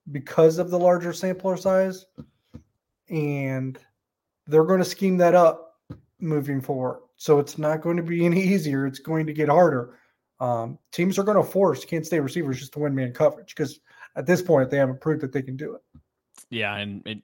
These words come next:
Speaker 2: it seems unlikely that they are going to be able to do it, at least for what we've seen. I mean, the, the hope would continue to be that maybe at some point Keegan Johnson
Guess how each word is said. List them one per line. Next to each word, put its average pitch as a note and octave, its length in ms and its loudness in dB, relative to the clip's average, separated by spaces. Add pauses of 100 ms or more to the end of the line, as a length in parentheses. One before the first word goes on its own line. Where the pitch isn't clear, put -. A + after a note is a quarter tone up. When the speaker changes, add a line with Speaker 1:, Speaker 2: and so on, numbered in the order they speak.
(100)
Speaker 2:
it A2 200 -14
seems B2 680 -4
unlikely A#2 600 -4
that G#2+ 220 -10
they G2+ 140 -4
are B2 280 2
going G#2 340 -8
to G#2 120 -16
be G#2 240 -6
able G#2 240 -8
to F#2+ 420 -10 (760)
do A2 200 -4
it, G2 200 -8
at G2+ 180 -8
least G#2+ 300 -10
for A2+ 160 -6
what G2+ 220 -4
we've G#2+ 220 -2
seen. F#2+ 280 -8
I F#2 40 -8
mean, F#2+ 180 -8
the, G#2 100 -6
the A2 200 -2
hope E3 360 6
would C3+ 340 0 (340)
continue C#3+ 420 2
to C3 60 0
be C3 220 2
that A#2+ 140 -4
maybe C#3+ 360 4
at - 100 0
some D3+ 260 4
point B2+ 380 0 (300)
Keegan C3+ 340 2
Johnson B2 600 0